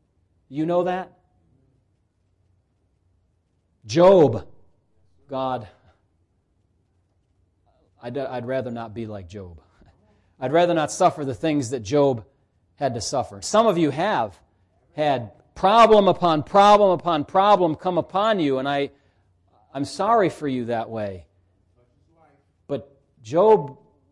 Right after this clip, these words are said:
was only spared because God said, "You can come within an inch, but you can't go any farther of taking him away."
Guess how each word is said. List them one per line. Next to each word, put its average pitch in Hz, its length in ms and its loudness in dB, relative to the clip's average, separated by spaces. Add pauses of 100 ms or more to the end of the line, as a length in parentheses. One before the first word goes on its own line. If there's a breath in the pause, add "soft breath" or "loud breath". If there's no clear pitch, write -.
(340)
was 139 320 -6
only 170 340 -4
spared 170 540 -4
because 123 400 -10
God 147 360 -6
said, 139 360 -6
"You 156 100 -6
can 139 220 -12
come 165 240 -6
within 147 280 -6
an 135 120 -4
inch, 147 480 -6 (840)
but - 180 -18
you 135 60 -8
can't 151 260 -8
go 135 180 -4
any 127 140 -8
farther 131 440 -4
of 104 160 -10
taking 127 360 -8
him 123 160 -8
away." 110 460 -4